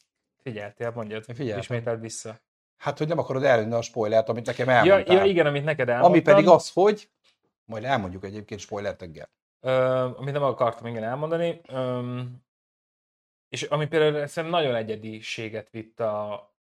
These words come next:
Speaker 1: a szába alapvetően.
Speaker 2: Az úgy jól, jól,
Speaker 1: És
Speaker 2: az jól jött ki.
Speaker 1: az, tehát az nagyon jól
Speaker 2: Az
Speaker 1: jött
Speaker 2: nekem
Speaker 1: ki.
Speaker 2: egy kicsit emlékeztetett amúgy a Batman trilógia harmadik részénél arra, ami ott kiderült a gödörnél, meg a tö-, tö-, tö-, tudod, ott a, a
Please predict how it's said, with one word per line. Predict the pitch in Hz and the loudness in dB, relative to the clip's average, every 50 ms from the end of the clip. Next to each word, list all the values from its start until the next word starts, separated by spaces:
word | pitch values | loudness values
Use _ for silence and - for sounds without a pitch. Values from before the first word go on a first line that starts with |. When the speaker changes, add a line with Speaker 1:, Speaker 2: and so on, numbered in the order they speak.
| _ | _
Speaker 1:
a | _ - 110 104 104 107 | _ -6 -6 -6 -4 -6
szába | - - - 113 98 98 98 98 98 110 127 147 143 - _ | -8 -8 -8 -6 -6 -6 -6 -4 -2 -2 -2 -4 -4 -10 _
alapvetően. | - 113 101 95 - - 95 - _ - 110 107 113 139 165 165 - | -8 -8 -8 -8 -10 -12 -16 -16 _ -12 -6 -2 -2 -2 -2 -4 -6
Speaker 2:
Az | - - 190 175 | -4 -4 -2 -2
úgy | 196 180 | -2 0
jól, | 160 147 117 117 120 | 0 0 0 0 0
jól, | 123 123 110 104 | 0 -2 -2 -2
Speaker 1:
És | 143 139 131 - 120 | -2 -2 -2 -4 -4
Speaker 2:
az | 127 127 131 | -6 -6 -4
jól | 143 131 117 110 | -2 -2 0 -2
jött | 107 107 - | -4 -6 -10
ki. | _ - | _ -2
Speaker 1:
az, | 139 143 135 135 - _ | -2 -2 -2 -2 -4 _
tehát | 139 127 123 | -6 -6 -4
az | 120 | -4
nagyon | 127 127 127 135 147 | -4 -4 -2 -2 -2
jól | 165 175 180 | 0 2 4
Speaker 2:
Az | 180 185 | 6 6
Speaker 1:
jött | 190 190 | 6 6
Speaker 2:
nekem | 185 190 185 185 185 | 4 4 4 4 2
Speaker 1:
ki. | 190 | 2
Speaker 2:
egy | 202 | 0
kicsit | 196 190 - 147 - | 0 -2 -4 -2 0
emlékeztetett | 151 139 120 117 110 131 120 - 127 110 123 113 - | 0 0 0 -2 -4 -4 -6 -6 -6 -6 -6 -6 -6
amúgy | 120 117 117 | -6 -4 -2
a | 117 110 | -2 0
Batman | 117 123 - - 117 110 | 0 -2 -2 -2 -6 -8
trilógia | - 113 107 107 107 110 110 101 | -8 -8 -8 -6 -6 -4 -4 -2
harmadik | 101 120 113 104 104 98 101 98 | 0 0 0 0 0 -4 -8 -8
részénél | 107 107 101 - - 110 104 107 107 117 | -8 -8 -8 -8 -8 -8 -8 -8 -6 -2
arra, | 127 113 110 104 104 101 | 0 0 2 2 2 0
ami | 104 104 104 104 | -2 -4 -6 -8
ott | 98 - | -8 -10
kiderült | _ - 101 107 98 95 92 90 | _ -10 -8 -6 -6 -6 -8 -10
a | 98 | -10
gödörnél, | 90 92 110 101 104 104 98 95 98 95 95 | -8 -6 -6 -4 -4 -4 -6 -6 -8 -10 -12
meg | 92 95 98 | -12 -12 -10
a | 98 95 92 92 - | -8 -10 -10 -10 -12
tö-, | - 98 | -16 -16
tö-, | - - | -14 -16
tö-, | 87 - 95 82 | -16 -16 -18 -18
tudod, | - - 104 104 98 | -14 -12 -10 -10 -10
ott | 101 101 - _ | -10 -12 -12 _
a, | 104 98 95 | -8 -8 -8
a | 92 92 | -8 -10